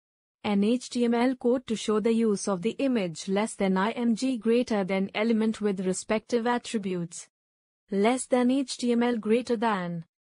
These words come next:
less than head greater than, less than title greater than example of the image element less than slash title greater than,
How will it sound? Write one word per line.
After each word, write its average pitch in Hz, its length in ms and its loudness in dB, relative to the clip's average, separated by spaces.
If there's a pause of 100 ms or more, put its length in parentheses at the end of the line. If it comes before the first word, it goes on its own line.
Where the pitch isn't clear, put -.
(180)
less 226 300 -2
than 247 220 2
head 233 280 -2
greater 233 380 2
than, 190 480 0 (420)
less 220 320 2
than 240 220 0
title 240 400 0
greater 220 500 0
than 185 220 -2
example 196 580 -2
of 190 140 0
the 190 160 -8
image 254 400 2
element 196 520 0
less 202 300 -2
than 202 200 0
slash 214 480 0
title 226 380 0
greater 220 420 -2
than, 175 420 -4